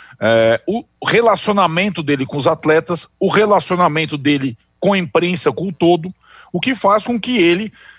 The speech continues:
por exemplo, diferentemente do Abel, que tá na, Abel Ferreira,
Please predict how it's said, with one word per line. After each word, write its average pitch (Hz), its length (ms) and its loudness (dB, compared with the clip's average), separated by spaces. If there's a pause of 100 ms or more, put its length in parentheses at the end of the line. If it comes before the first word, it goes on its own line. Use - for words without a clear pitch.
(240)
por 156 100 2
exemplo, 139 560 -2
diferentemente 156 600 -2
do 131 160 0
Abel, 143 500 2
que 120 120 -8
tá 120 260 2
na, 107 340 0
Abel 104 200 -2
Ferreira, 104 500 -2